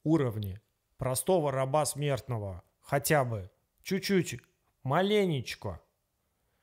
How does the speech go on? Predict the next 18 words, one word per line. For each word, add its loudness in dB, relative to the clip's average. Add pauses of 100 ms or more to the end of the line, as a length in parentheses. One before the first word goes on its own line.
(140)
мазипусечку, 0
чтобы -2
у -2
меня -4
хотя -6
бы -6
было, 0
чтобы, -6
ну, -2
я 2
хотя 2
бы 2
что-то 0
мог. -4 (800)
Понимаете, -4
на -2
нашем -2
уровне. -4